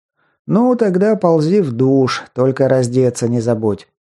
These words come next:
И на всякий случай тело опорожни от всяких излишеств, чтоб лишнее не считывать». Косых покорно выполнил пожелание Грица. Даже полнее, чем просили.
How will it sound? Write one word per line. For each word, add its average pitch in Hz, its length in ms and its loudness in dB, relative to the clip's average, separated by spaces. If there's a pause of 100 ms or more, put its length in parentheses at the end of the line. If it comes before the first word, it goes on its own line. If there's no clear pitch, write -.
(160)
И 123 100 0
на 131 120 2
всякий 135 380 0
случай 131 540 -2
тело 143 340 0
опорожни 127 500 0
от 139 140 0
всяких 123 500 -4
излишеств, 120 680 -2 (300)
чтоб - 340 -4
лишнее 131 480 -2
не 131 120 -2
считывать». 101 600 -6 (1160)
Косых 202 540 -2
покорно 165 520 0
выполнил 147 560 2
пожелание 120 680 0
Грица. 101 520 -6 (340)
Даже 113 320 -2
полнее, 127 420 0
чем 113 220 -2
просили. 113 520 -2